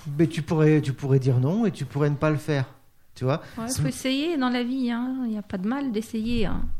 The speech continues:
Speaker 2: On
Speaker 1: Parce
Speaker 2: a-,
Speaker 1: que ce
Speaker 2: on
Speaker 1: matin,
Speaker 2: apprend, hein. Il n'y a
Speaker 1: ce
Speaker 2: pas d'âge pour apprendre.
Speaker 1: ce matin, c'était pas simple. Tu l'as fait quand même.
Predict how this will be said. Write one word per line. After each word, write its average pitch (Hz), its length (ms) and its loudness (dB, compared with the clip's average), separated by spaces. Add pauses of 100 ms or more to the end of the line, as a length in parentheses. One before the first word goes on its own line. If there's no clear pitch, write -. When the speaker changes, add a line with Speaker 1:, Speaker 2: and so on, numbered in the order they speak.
(840)
Speaker 2:
On - 40 -4
Speaker 1:
Parce - 140 2
Speaker 2:
a-, - 40 -4
Speaker 1:
que 147 100 0
ce 131 120 -2
Speaker 2:
on - 20 -2
Speaker 1:
matin, 196 300 6
Speaker 2:
apprend, 339 280 4
hein. 294 220 0
Il 302 60 -4
n'y 240 60 -2
a 220 40 -4
Speaker 1:
ce - 60 -14
Speaker 2:
pas 208 160 0
d'âge 226 240 0
pour 202 160 -6
apprendre. 285 380 -8 (300)
Speaker 1:
ce - 80 -14
matin, 185 220 4
c'était 135 260 -2
pas 120 140 0
simple. 190 320 0 (240)
Tu - 100 -2
l'as 143 100 2
fait 131 120 -4
quand 127 160 -2
même. 175 300 0